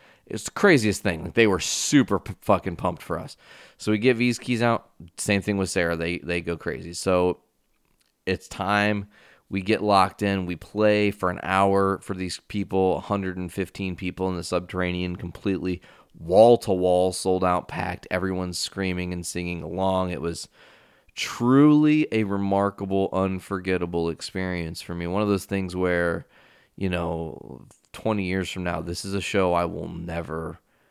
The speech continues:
ever be able to shake off, 'cause it just was something different. It was definitely something special. And it was, you know, the, the, especially the crazy thing was, it wasn't like we were just playing for a hundred fifteen people from Chicago.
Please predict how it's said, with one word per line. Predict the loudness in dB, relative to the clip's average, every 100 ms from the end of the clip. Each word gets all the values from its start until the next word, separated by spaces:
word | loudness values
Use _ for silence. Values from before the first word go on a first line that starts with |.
| _ _ _ _ _ _
ever | -2 0 -4
be | -4
able | -4 -6 -8
to | -8
shake | -8 -8 -8
off, | -8 -8 -12 -8
'cause | -4
it | -4 -4
just | -4 -4 -4
was | -4
something | -2 -4 -4 -8 -8
different. | -8 -8 -6
It | -4
was | -2
definitely | -2 -2 -4 -4 -4
something | -6 -6 -8
special. | -4 -4 -2 -2
And |
it | -2
was, | -6 -12 -20 -8
you | -2
know, | 2
the, | 2 2
the, | 2
especially | 2 0 -2 -2 -4
the | -2
crazy | 0 0 -2
thing | -4
was, | -2 -4
it | -2
wasn't | -2 -2
like | -4 -2
we | -2
were |
just | -2 -4
playing | 0 0 0 -4
for | -4 -2
a |
hundred | 0 -2 -2
fifteen | -4 -4 -4
people | -4 -4
from | -6 -6
Chicago. | -6 -2 0 0 -2